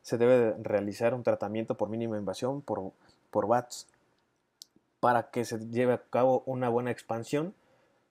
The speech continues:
y una completa evacuación del derrame pleural. Si no se lleva a cabo la expansión pulmonar completa,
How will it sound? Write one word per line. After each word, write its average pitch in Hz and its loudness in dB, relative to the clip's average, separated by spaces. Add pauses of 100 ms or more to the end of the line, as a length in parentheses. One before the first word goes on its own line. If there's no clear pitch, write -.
(100)
y 151 6
una 156 4
completa 120 2 (100)
evacuación 117 2 (420)
del 127 2
derrame 110 4
pleural. 113 0 (1080)
Si - 0
no 165 6
se 175 4
lleva 151 6
a 143 6
cabo 135 6
la 110 4
expansión 117 -2
pulmonar 113 -2
completa, 139 0